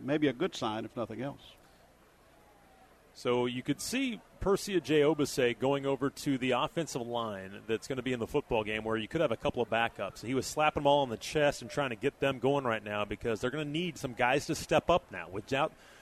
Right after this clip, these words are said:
Speaker 2: without J T Timming, we'll see if Tyler Stevens can continue, but J T's not gonna come back in this football game, and it is something that he could be lost for a little while. So these guys now have to step up. That's what happens at times like this. Guys have got to step up,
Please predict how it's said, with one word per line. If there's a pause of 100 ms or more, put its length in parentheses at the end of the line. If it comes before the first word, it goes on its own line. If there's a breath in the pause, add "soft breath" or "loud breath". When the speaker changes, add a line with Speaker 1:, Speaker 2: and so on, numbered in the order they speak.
(120)
Speaker 2:
without
J
T
Timming,
we'll
see
if
Tyler
Stevens
can
continue,
but (1160 soft breath)
J
T's
not
gonna
come
back
in
this
football
game, (120)
and
it
is
something
that (120)
he
could
be
lost
for
a
little
while.
So
these
guys
now
have
to
step
up.
That's
what
happens
at
times
like
this.
Guys
have
got
to
step
up,